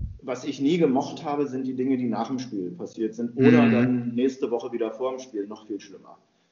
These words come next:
Speaker 1: Da habe ich eine
Speaker 2: Mhm.
Speaker 1: Aversion gegen gehabt und ich habe auch die Leute gehasst, da die, die in diese Richtung, äh, gearbeitet haben. Es waren natürlich auch immer die gleichen und in so einem kleinen Verband, ähm, ist es eben schwierig, ne?
Speaker 2: Okay, ja, ja.
Speaker 1: Also das,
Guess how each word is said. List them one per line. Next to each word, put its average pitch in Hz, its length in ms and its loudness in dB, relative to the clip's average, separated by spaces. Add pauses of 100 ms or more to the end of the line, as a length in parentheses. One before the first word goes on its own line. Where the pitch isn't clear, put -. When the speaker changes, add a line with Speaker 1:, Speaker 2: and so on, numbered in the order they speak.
(160)
Speaker 1:
Da 107 240 2
habe 101 140 2
ich 98 80 2
eine 95 100 2
Speaker 2:
Mhm. 92 60 -2
Speaker 1:
Aversion 120 520 2
gegen 135 240 2
gehabt 127 440 -6
und 104 120 -4
ich 110 120 -8
habe 110 120 -10
auch 107 100 -12
die 117 100 -8
Leute 107 360 -4
gehasst, 101 460 -10
da 107 140 -8
die, 101 480 -14 (120)
die 101 120 -20
in 104 140 -14
diese 104 260 -14
Richtung, 101 500 -16
äh, 98 220 -20
gearbeitet 113 540 -8
haben. 104 120 -12
Es - 80 -16
waren 107 140 -6
natürlich 107 240 -12
auch - 100 -14
immer 120 140 -8
die 113 120 -6
gleichen 101 560 -10 (260)
und 101 100 -18
in 101 120 -14
so 104 120 -16
einem 104 120 -12
kleinen 107 320 -8
Verband, 110 720 -10
ähm, 104 460 -10
ist - 180 -20
es - 160 -16
eben 110 320 -8
schwierig, - 380 -6
ne? - 180 -12
Speaker 2:
Okay, 110 480 2 (140)
ja, 110 120 2
ja. 110 360 2 (320)
Speaker 1:
Also 107 160 -8
das, - 260 -12